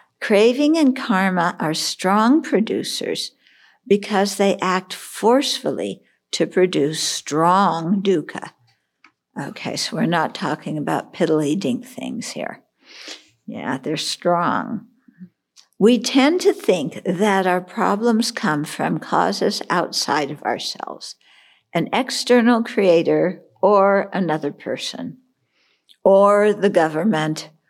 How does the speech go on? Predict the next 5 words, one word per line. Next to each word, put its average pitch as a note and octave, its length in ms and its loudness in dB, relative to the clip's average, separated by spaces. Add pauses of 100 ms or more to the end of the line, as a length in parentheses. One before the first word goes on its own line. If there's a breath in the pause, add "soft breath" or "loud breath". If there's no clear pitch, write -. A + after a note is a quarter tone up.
(300)
or, F3+ 720 4 (440)
you E3 200 -2
know, D3+ 540 -4
some E3+ 320 -4
institution D#3+ 1400 -6